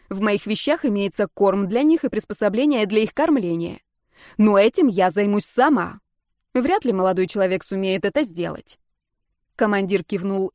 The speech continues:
«Хорошо. Скажите Пирту, что именно вам необходимо. Он доставит вам это из грузового отсека». И они со Старпомом вышли, оставив здесь врачей и совсем нерадостного Пирта.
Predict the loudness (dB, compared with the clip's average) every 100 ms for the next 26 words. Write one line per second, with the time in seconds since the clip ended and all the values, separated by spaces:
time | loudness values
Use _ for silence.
0 | -12 -2 2 2 0 -8 -10 -12 _ _
1 | _ _ _ _ _ -8 2 2 4 0
2 | -2 -4 -4 -2 -6 -4 -2 0 0 -2
3 | -2 0 0 0 -2 -2 -2 -2 -2 -4
4 | -4 -6 -10 _ 0 0 2 0 2 2
5 | 2 0 0 0 -2 0 0 0 -4 -2
6 | -4 0 2 2 2 2 -2 -8 -10 -10
7 | -18 _ _ _ _ _ _ _ _ -2
8 | 2 4 2 -2 -4 0 0 0 0 0
9 | 0 -2 -4 0 0 0 -2 -2 -2 -2
10 | -4 -4 -2 0 0 0 -4 -4 -6 _
11 | _ -2 0 0 0 -2 0 2 2 2
12 | 0 0 -2 -4 -8 -8 -10